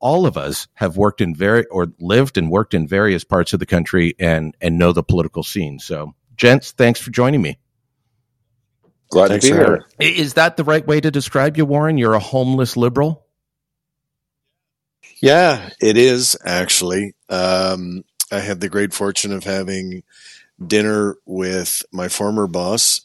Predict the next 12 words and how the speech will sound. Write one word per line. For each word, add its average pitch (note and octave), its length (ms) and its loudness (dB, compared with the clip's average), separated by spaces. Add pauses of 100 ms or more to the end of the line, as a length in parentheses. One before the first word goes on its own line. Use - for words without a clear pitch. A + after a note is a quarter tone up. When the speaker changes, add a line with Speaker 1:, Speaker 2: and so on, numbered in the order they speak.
Speaker 3:
uh, E2+ 360 -8
Jean F#2 300 -6
Chrétien, F#2 500 -4
on E2+ 120 -8
Sunday F2+ 360 -2
night F2 240 -8
in F2 140 -10
Ottawa F2+ 540 -8 (640)
and F#2+ 120 -6
get F#2 220 -4
caught F2+ 300 -2
up. - 280 -4